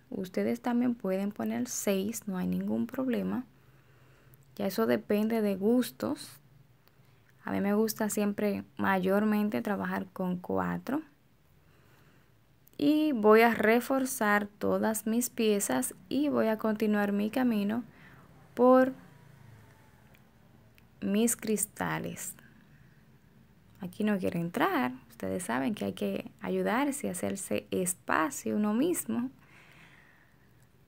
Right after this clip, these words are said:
para poder pasar por todas nuestras piecitas que tenemos aquí. Entonces, miren, aquí,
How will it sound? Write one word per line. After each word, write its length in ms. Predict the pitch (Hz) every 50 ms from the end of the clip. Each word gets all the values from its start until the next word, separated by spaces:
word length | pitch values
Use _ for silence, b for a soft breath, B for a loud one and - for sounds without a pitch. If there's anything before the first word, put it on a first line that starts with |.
| _ _ _ _ _
para 340 | - 202 202 214 226 233 220 214
poder 460 | - 202 190 190 196 196 208 208 214
pasar 520 | - 214 202 180 - - 208 233 247 240
por 260 | - - 208 190 180
todas 440 | 180 - - 190 190 202 202 196 - 202
nuestras 640 | 196 202 202 196 - - 226 226 220 214 - - _ _ _ _ _ _ _ _ _ _ _ _ _ _ _ _
piecitas 760 | - 196 185 180 180 - - 196 202 202 196 - 240 226 -
que 140 | - 196 180
tenemos 440 | 175 180 175 170 170 175 175 - -
aquí. 320 | 170 170 - - - - 170 - - _ _ _ _ _ _ _ _ _ _ _ _ _ _ b b b b b _ _ _ _ _ _ _ _ _ _ _ _ _ _ _ _ _ _ _ _ _ _ _ _ _ _ _ _ _ _ _ _ _ _ _ _ _ _ _ _ _ _ _ _ _ _ _ _ _ _ _ _ _ _ - B B B B B B B B B _ -
Entonces, 460 | 185 180 208 208 202 - 208 202 -
miren, 340 | 262 269 269 240 214 202 208
aquí, 640 | 208 208 208 208 - 339 339 302 262 269 320 349